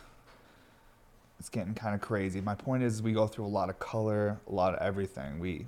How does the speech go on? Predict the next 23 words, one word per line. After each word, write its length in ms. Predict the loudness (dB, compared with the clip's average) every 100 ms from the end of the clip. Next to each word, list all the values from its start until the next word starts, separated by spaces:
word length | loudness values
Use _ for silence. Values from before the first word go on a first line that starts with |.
| -4
we 140 | 0
use 260 | 2 2 0
a 60 |
crazy 420 | -2 0 0 2 0
amount 280 | 2 2
of 40 | 0
material. 580 | -2 -2 -4 -2 -6 -10 -14 -20 -20 -20 -20 -8
And 80 | -2
I'm 80 | 4
grateful 480 | 4 4 2 0
for 120 | 0 -2
the 140 | 2
access 420 | 2 2 -2 -6
we 80 | -2
have 240 | 2 2
to 80 | 0
material 360 | -6 -2 0 0
'cause 120 | -2
it 80 | -4
was 220 | -4 -2
not 280 | -2 -2 -2
this 220 | -6 -6
easy, 540 | -2 -2 -2 -4 -4